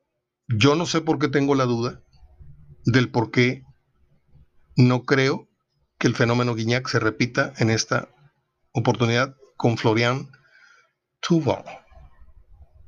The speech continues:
Se las dejo ahí votando, llámeme pesimista, llámeme, este,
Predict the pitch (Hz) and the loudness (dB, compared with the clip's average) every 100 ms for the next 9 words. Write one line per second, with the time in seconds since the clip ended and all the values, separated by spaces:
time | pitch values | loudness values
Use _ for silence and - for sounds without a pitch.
0 | - - - - - - - 135 127 135 | -20 -20 -20 -20 -20 -12 0 2 2 0
1 | 139 143 131 131 196 208 226 - _ - | 0 -2 -2 -2 -2 -2 -12 -14 _ -8
2 | - 139 135 127 120 131 123 156 190 - | 0 2 2 0 0 -2 0 0 0 -2
3 | 190 175 151 147 143 135 127 123 - _ | -2 0 0 -2 -2 0 0 -2 -8 _
4 | _ _ _ _ _ _ _ _ _ _ | _ _ _ _ _ _ _ _ _ _
5 | _ - - - - 113 | _ -16 -12 -10 -4 -2